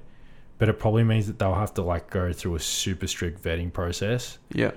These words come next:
Speaker 1: Which means, like, if you wanna make an independent film, like, you probably have to hire, like, a serious professional, which will cost a lot of money, which could fuck a lot of people over.
Speaker 2: Yeah.
Speaker 1: Um,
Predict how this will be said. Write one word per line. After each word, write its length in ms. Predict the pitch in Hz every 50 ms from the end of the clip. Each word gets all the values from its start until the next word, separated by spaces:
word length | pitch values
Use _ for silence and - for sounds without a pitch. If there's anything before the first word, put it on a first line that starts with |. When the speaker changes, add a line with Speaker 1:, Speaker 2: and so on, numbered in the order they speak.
| - - - -
Speaker 1:
Which 200 | - 101 - -
means, 240 | 113 110 107 107 95
like, 140 | 107 98 -
if 100 | - -
you 60 | 104 104
wanna 160 | 113 113 107
make 200 | 104 104 95 -
an 60 | 104 101
independent 500 | 98 98 92 87 - 101 92 85 78 -
film, 480 | - 101 92 90 87 90 101 117 123 - - - - - - - - - - -
like, 160 | - 85 82 - - - -
you 100 | 101 95
probably 300 | - - 104 98 107 107
have 160 | 101 101 -
to 100 | - 113
hire, 300 | 95 95 90 90 90 87
like, 200 | 85 82 80 -
a 100 | 92 80 - - - -
serious 400 | - - - 101 98 95 87 87
professional, 540 | - - 85 - 87 85 85 - 104 101 98
which 160 | 98 92 -
will 80 | 95 90
cost 240 | - 95 90 -
a 40 | -
lot 140 | 87 85 85
of 60 | 82
money, 340 | 82 80 82 87 101 120 123 117
which 200 | 101 90 - -
could 200 | - 117 98 -
fuck 300 | - - - 87 - -
a 40 | 82
lot 160 | 82 85 85
of 80 | 82
people 320 | - - 85 - - - 71
over. 320 | 76 80 90 107 117 120 - - - - - - - -
Speaker 2:
Yeah. 160 | - - - - - - - - - - - -
Speaker 1:
Um, 440 | - 87 85 82 82 80 80 78 78